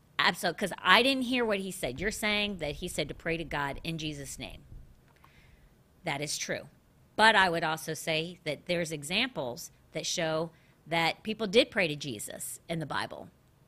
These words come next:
and Jesus replied, or Jesus, um, was acknowledging it, right? So Acts seven fifty-nine says, "And they stoned Stephen as he was calling on God."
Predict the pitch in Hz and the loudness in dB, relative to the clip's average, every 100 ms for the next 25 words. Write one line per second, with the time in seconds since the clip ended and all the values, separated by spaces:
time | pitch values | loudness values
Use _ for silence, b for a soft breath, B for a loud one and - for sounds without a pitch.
0 | _ _ _ - 160 160 147 147 165 - | _ _ _ -4 -2 0 0 -4 -8 -12
1 | - 170 160 151 175 - 185 226 311 - | -16 -10 -6 -6 -6 -6 -4 -4 -4 -6
2 | - _ _ _ 180 165 170 170 175 165 | -18 _ _ _ -2 0 -2 -4 -4 -6
3 | - B B - 165 151 151 160 165 180 | -8 B B -4 0 2 2 0 -4 -6
4 | 175 185 175 240 320 185 156 - - _ | -4 -2 0 2 0 -4 -10 -12 -18 _
5 | 160 226 247 - 165 - 196 - - 220 | 0 0 0 -4 0 4 4 4 0 0
6 | 226 208 220 220 226 262 240 170 156 123 | 0 -4 -6 -2 2 2 2 -2 -4 -2
7 | 117 - B B B B B B - 214 | -4 -10 B B B B B B -2 2
8 | 226 226 - 269 302 339 370 - - - | 2 2 4 6 6 4 2 -4 -6 -4
9 | - 285 262 175 131 185 233 - - - | 0 0 2 0 -2 -4 -8 -14 -20 -20
10 | _ - 196 214 190 170 - - 233 269 | _ -2 -2 -2 -2 -4 -4 2 2 2
11 | 277 - 220 233 214 240 277 - - | -4 -4 -4 -4 -2 -2 -2 -6 -14